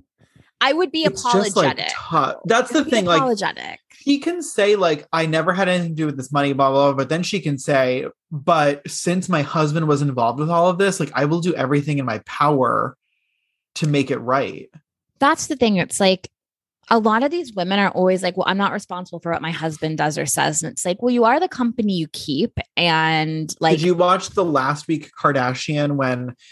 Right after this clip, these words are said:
Speaker 2: they're talking about Kanye and all of his, like, weird beliefs?
Speaker 1: Yeah.
Speaker 2: And Khloé's like, "Well," Kim, and Khloé's like, "Well, he said and did things that you don't align with, but you stood by him because he's your husband and, like,
Speaker 1: Yeah.
Speaker 2: you don't embarrass him in public."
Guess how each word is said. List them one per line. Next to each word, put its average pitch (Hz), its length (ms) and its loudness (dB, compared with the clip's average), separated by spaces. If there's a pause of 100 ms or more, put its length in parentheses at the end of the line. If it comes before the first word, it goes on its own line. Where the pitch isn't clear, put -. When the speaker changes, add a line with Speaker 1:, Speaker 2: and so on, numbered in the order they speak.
(140)
Speaker 2:
they're 147 140 2
talking 135 420 0
about 131 420 0
Kanye 131 640 0
and 131 100 -4
all 127 160 2
of 123 80 0
his, 123 200 -2
like, 117 420 -2
weird 127 460 0
beliefs? 131 760 -6
Speaker 1:
Yeah. 160 360 -4 (760)
Speaker 2:
And 151 320 0
Khloé's 151 460 2
like, 139 200 2
"Well," 139 680 0 (440)
Kim, 185 300 0
and 175 240 0
Khloé's 170 440 2
like, 160 180 0 (500)
"Well, 170 320 2
he 160 320 -2
said 165 360 2
and 139 160 0
did 156 200 0
things 127 320 -4
that 127 140 -2
you 139 300 2
don't 135 340 0
align 131 420 0
with, 120 240 -4
but 135 120 -4
you 127 120 -2
stood 127 280 -4
by 123 180 -2
him 135 160 -4
because 117 460 -10
he's 123 240 -4
your 113 100 -8
husband 120 720 -10
and, 139 100 -8
like, 190 80 0
Speaker 1:
Yeah. 226 100 2
Speaker 2:
you 180 40 0
don't 127 140 -2
embarrass 127 500 -2
him 123 100 -8
in 110 120 -12
public." 113 500 -8